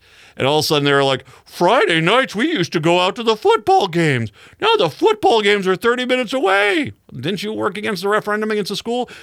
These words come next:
"Yeah, but I, I mean, I didn't want them to close." What do you think was gonna happen, you idiots?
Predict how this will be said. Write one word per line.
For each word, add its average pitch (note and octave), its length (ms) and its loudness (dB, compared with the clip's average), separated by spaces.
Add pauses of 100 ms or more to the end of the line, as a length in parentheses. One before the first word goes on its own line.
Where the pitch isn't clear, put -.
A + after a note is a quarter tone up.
"Yeah, F4 140 4 (220)
but A#3+ 160 4
I, C4 300 2
I B3 40 0
mean, C4+ 160 -2
I C4 120 2
didn't F#4+ 160 0
want G#3+ 180 2
them D#3+ 100 -6
to - 60 2
close." G4+ 680 0 (300)
What - 80 -12
do A#3+ 60 -10
you A#3+ 60 -8
think A3 220 -6
was C#3+ 100 -4
gonna A#2+ 180 -2
happen, G#2+ 320 -4
you G2 100 -12
idiots? D#3 440 -6